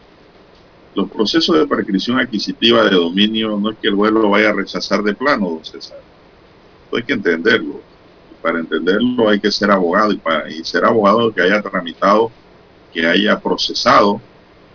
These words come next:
casos de esta naturaleza. Eh, la prescripción adquisitiva de dominio es una figura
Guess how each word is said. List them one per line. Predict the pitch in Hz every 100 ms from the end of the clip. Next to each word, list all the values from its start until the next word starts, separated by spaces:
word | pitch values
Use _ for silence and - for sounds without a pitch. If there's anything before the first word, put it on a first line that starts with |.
| - - _ - - - - - - - - -
casos | 135 147 113
de | 98
esta | 95 95
naturaleza. | 87 80 73 73 73 - - - - - _ - _ _ -
Eh, | - - - - -
la | 85
prescripción | - - 98 110 104 147 160
adquisitiva | - - 95 90 113 117 104
de | 90
dominio | 85 90 107 117 110
es |
una | 104 104 104 98 95
figura | 92 82 92 98 87